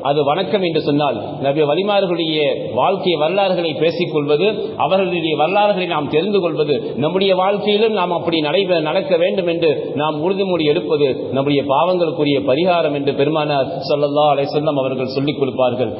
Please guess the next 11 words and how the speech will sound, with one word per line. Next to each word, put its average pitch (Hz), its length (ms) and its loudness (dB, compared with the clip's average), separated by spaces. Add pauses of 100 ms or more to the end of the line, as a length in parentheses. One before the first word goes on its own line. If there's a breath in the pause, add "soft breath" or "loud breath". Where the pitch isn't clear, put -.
(140 loud breath)
இன்னும் 175 260 0
நாம் 151 220 0
பார்க்கின்றோம், 131 460 0
பெருமானார் 147 440 0
சொல்லுவார்கள், 131 600 0
"உங்களுடைய 143 680 0
இறந்தவர்களின் 156 560 0
நல்ல 151 280 0
விஷயங்களை 151 840 -2
நீங்கள் 123 260 0
பேசுங்கள். 107 760 -2